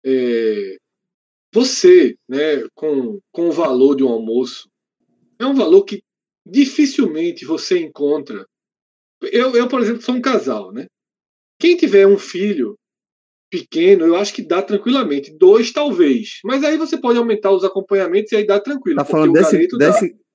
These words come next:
Speaker 2: desse galeto aí? Oxe, tem aqui
Speaker 1: Isso.
Speaker 2: em casa com dois
Speaker 1: Foi os
Speaker 2: meninos.
Speaker 1: quatro, né?
Speaker 2: Tranquilo. E sobrou, como você falou.
Speaker 1: Sobrou, né?
Speaker 2: Sobrou,
Speaker 1: Pronto.
Speaker 2: sobrou.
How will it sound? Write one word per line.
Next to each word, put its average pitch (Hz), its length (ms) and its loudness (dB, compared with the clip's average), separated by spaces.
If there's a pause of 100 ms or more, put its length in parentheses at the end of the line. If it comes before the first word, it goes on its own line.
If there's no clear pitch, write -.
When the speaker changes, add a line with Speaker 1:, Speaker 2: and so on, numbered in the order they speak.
(140)
Speaker 2:
desse 175 280 2
galeto 175 360 2
aí? 254 300 2
Oxe, 370 320 -8
tem 359 140 -4
aqui 330 100 2
Speaker 1:
Isso. 294 180 -8
Speaker 2:
em - 20 -6
casa 285 460 -8 (240)
com 220 140 -2
dois 214 280 2
Speaker 1:
Foi 294 120 6
os 233 120 4
Speaker 2:
meninos. - 40 -4
Speaker 1:
quatro, 160 360 -4
né? 165 200 -8 (200)
Speaker 2:
Tranquilo. 403 540 0 (180)
E 277 140 2
sobrou, 294 500 2
como 262 140 -2
você 208 200 0
falou. 214 380 -4
Speaker 1:
Sobrou, 185 540 -2
né? 185 260 -8
Speaker 2:
Sobrou, 220 500 2
Speaker 1:
Pronto. - 220 -4
Speaker 2:
sobrou. 208 480 -8